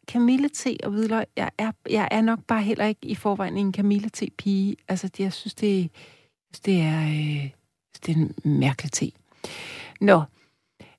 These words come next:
Øh, så er der en, der skriver, Min eksmand og jeg var mere venner end par dengang for snart otte år siden. Han var rigtig arrogant over for mig og kørte også psykisk terror på mig. Så kom der en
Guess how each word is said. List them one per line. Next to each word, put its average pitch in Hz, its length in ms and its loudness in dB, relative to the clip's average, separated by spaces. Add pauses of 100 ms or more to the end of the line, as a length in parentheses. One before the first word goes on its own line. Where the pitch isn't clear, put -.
(200)
Øh, 277 1500 6
så - 160 -2
er - 20 6
der 285 80 4
en, 262 120 -2
der 277 60 2
skriver, 277 300 2
Min 277 280 4
eksmand 302 480 0
og 254 160 2
jeg 190 300 2 (340)
var 226 300 4 (120)
mere 214 480 6
venner 180 280 4
end 196 240 0
par 202 400 -4 (840)
dengang 175 400 2
for - 120 -10
snart 160 300 -4
otte 180 280 2
år 151 140 -2
siden. 165 440 -2 (540)
Han 233 240 6
var 233 100 8
rigtig 240 300 4
arrogant 196 520 2
over 202 160 -2
for 214 200 -2
mig 220 200 0
og 208 100 -8
kørte 190 340 0
også 180 260 -2
psykisk 190 440 -8
terror 170 240 -2
på 170 180 -4
mig. 170 200 -2
Så - 140 -6
kom 208 260 -2
der 208 180 -6
en 175 180 -4